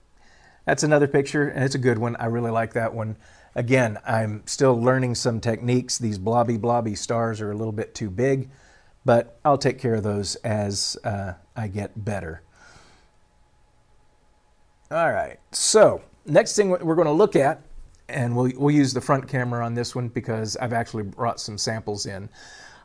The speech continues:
I am a maker. I like to make things, uh, it, and it doesn't matter what it is. Uh, if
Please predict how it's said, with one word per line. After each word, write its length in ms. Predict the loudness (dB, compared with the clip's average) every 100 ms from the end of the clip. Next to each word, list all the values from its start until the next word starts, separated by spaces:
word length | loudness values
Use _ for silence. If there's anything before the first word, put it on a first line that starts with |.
| _ _
I 540 | 6 8 8 6 4 0
am 560 | 0 2 2 0 -4 -8 _ -20 _ _ _ -2
a 80 | 2
maker. 480 | 4 2 -4 -14 -20 _ _ _ _ _ _ _ -14 0
I 80 | 4
like 180 | 4 2
to 60 |
make 240 | -2 -2 -4
things, 440 | -12 -10 -14 -14 _ -6
uh, 360 | -2 0 -2 -8 -8
it, 180 | -8 -4
and 140 | -2
it 100 | 4
doesn't 260 | 4 4 0
matter 280 | 0 0 -2 0
what 360 | 2 0 -6 _
it 140 | -8 -8
is. 300 | -8 -12 -14 -18 -20 -20 _ -8
Uh, 200 | -4 -2 -4
if 180 | -8